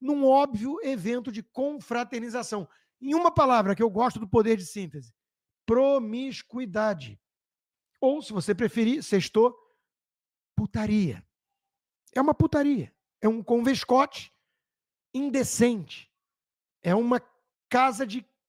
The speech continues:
quengas. É algo que não deveria ser mencionado por pessoas que têm respeito e apreço pelo que é ético e moral. Por falar nisso,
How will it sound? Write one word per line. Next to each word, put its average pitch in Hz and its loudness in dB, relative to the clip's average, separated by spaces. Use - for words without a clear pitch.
quengas. 233 -6
É 196 2
algo 226 0
que 240 -8
não 277 -4
deveria 254 0
ser 220 -2
mencionado 208 -4
por 208 -10
pessoas 208 0
que 196 -6
têm 208 0
respeito 208 -2
e 208 -4
apreço 196 -4
pelo 190 -2
que 202 -2
é 190 4
ético - -8
e 185 0
moral. 156 -4
Por 175 2
falar 202 4
nisso, 254 -4